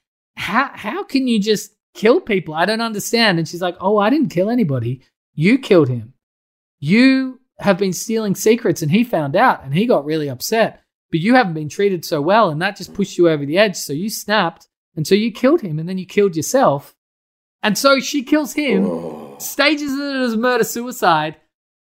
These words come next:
Speaker 2: Amazing.
Speaker 1: There's this live stream about to begin on the ground floor that this lift is going towards. The doors open. Two dead bodies in there, David and his assistant. All of these, like,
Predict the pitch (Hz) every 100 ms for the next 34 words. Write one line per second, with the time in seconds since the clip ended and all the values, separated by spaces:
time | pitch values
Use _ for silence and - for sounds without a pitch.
0 | _ 101 90 87 165 82 76 76 143 277
1 | 269 202 285 - 226 247 320 277 - 254
2 | 233 208 185 254 302 - 226 208 262 220
3 | 190 190 226 240 202 240 247 240 247 220
4 | 165 220 208 196 262 262 240 180 208 190
5 | 165 190 254 196 160 170 - _ _ _
6 | _ - 208 196 294 320 226 262 262 185
7 | 165 156 _ _ _ _ _ - - 311
8 | 330 208 285 226 - 269 277 208 202 190
9 | 175 226 269 277 262 220 190 180 220 240
10 | - 175 160 _ _ - 240 277 294 269
11 | 269 247 226